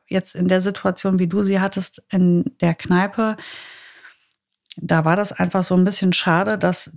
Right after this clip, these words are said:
so eine ganz gesunde Distanz zueinander nicht eingehalten worden ist. Äh, das hatte ich jetzt zum Beispiel, ich war mit Mika im Einkaufszentrum, ich habe nur Mika mitgenommen, weil ich ja Boogie und Ronja nicht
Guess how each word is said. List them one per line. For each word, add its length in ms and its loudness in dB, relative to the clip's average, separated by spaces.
so 100 -2
eine 180 4
ganz 520 0
gesunde 380 2
Distanz 560 0
zueinander 440 4
nicht 240 -2
eingehalten 540 2
worden 280 2
ist. 340 -4
Äh, 160 0
das 220 0
hatte 160 -2
ich 100 -2
jetzt 180 -2
zum 120 4
Beispiel, 240 2
ich 120 -4
war 100 2
mit 200 0
Mika 220 2
im 120 0
Einkaufszentrum, 800 -2
ich 120 -2
habe 140 -2
nur 80 4
Mika 280 0
mitgenommen, 440 0
weil 100 0
ich 100 -6
ja 80 0
Boogie 260 0
und 120 2
Ronja 200 2
nicht 260 -2